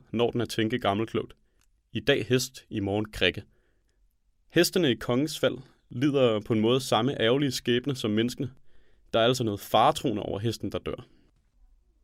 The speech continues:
I den første hesteparteringsscene spiser Mikkel af rakkerens hest, men det er ikke ligefrem, fordi man fornemmer, at den scene skal være appetitvækkende, snarere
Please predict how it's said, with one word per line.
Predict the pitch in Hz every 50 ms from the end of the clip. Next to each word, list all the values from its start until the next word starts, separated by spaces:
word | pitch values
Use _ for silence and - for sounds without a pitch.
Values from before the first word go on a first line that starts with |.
| _ _ _ _ _
I | - 120
den | 104 113 107
første | - - 135 147 - - 170
hesteparteringsscene | 135 - 147 147 151 - - - 123 - - 113 101 101 95 - - 113 101 101 104 107 107 - -
spiser | - - - 127 123 - - 123
Mikkel | 110 107 110 113 110 123 127 117 120
af | - 98 92 92 90
rakkerens | - 101 110 - - 117 101 - -
hest, | - 123 123 - - - _ _ _ _ _ _ _ _ _ _ -
men | - 120 113
det | 110
er | 139
ikke | 156 151 151
ligefrem, | 143 160 170 - - 147 139 117
fordi | - - 127 123 131
man | 123 120 110
fornemmer, | - - 117 110 120 - - 127 123 123 -
at | 107 - -
den | 127 - -
scene | - - 120 113 113 123 123
skal | - - 107 92
være | 95 92 -
appetitvækkende, | 104 101 - - - - 185 - - - 107 101 104 101 95 - _ _ _ _ _ _ _
snarere | - - - - 104 95 95 104 110 110